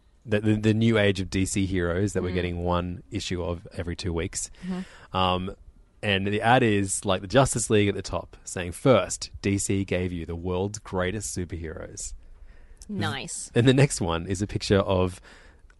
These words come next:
Speaker 1: Scooby from Scooby Apocalypse.
Speaker 2: Great.
Speaker 1: Um,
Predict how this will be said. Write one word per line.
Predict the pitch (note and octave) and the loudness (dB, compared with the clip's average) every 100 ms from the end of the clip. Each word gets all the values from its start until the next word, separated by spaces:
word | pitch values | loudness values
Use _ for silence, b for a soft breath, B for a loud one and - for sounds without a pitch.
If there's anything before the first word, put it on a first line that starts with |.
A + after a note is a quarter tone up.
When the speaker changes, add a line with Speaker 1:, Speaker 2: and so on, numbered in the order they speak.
| - | -8
Speaker 1:
Scooby | - E3+ B2+ F2+ G#2 | 2 6 6 2 -4
from | F#2+ | -4
Scooby | F#2+ G2 F#2 G#2 | 0 0 2 0
Apocalypse. | - F2 F2 A2 F#2+ | 0 -2 -2 -2 -2
Speaker 2:
Great. | F3+ E3+ B B - | -4 -4 B B 0
Speaker 1:
Um, | F#2 F2+ | 2 2